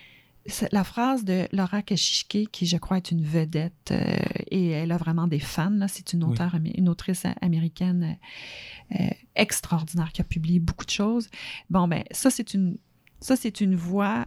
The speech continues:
Speaker 1: euh, euh, c'est la même chose avec Les Vagues, là, je vais y revenir,
Speaker 2: Oui.
Speaker 1: avec Les Vagues de Virginia Woolf. C'est, elle a pris la peine d'écrire, euh, quelque chose qui me concerne,
Speaker 2: Hmm.
Speaker 1: mais de manière tellement intime que j'aurais pas le courage de l'affronter.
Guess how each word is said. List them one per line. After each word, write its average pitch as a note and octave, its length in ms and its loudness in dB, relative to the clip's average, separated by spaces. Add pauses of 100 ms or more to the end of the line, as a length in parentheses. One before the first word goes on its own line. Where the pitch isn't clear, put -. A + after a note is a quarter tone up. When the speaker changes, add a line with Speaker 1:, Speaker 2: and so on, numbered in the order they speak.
(120)
Speaker 1:
euh, E3+ 280 0 (1500)
euh, E3+ 220 2 (180)
c'est - 160 -2
la G3+ 100 2
même F3 140 2
chose G#3 180 0
avec F3 220 0
Les F3 100 2
Vagues, G#3+ 280 -2
là, A#3+ 100 2
je A3+ 40 0
vais F3+ 80 2
y - 40 2
revenir, E3+ 380 2
Speaker 2:
Oui. G3+ 40 0
Speaker 1:
avec E3 160 -2
Les E3 80 2
Vagues F3+ 180 0
de F3+ 140 0
Virginia E3 360 0
Woolf. G3+ 300 0 (540)
C'est, A3 500 0
elle G#3 200 0
a G#3+ 60 2
pris - 300 2
la G#3+ 140 0 (160)
peine G#3 460 2 (840)
d'écrire, A3 880 4 (640)
euh, F3 260 2 (600)
quelque G#3 260 0
chose G#3+ 240 2
qui - 140 -2
me F#3 140 4
concerne, F#3 880 0 (180)
Speaker 2:
Hmm. B2+ 80 2 (580)
Speaker 1:
mais G3 160 2
de F#3+ 140 0
manière F#3+ 440 -2
tellement A#3 320 0
intime G#3 580 0
que - 140 0
j'aurais E3+ 260 0
pas - 120 -2
le E3 60 -2
courage - 400 -2
de - 100 0
l'affronter. - 540 -4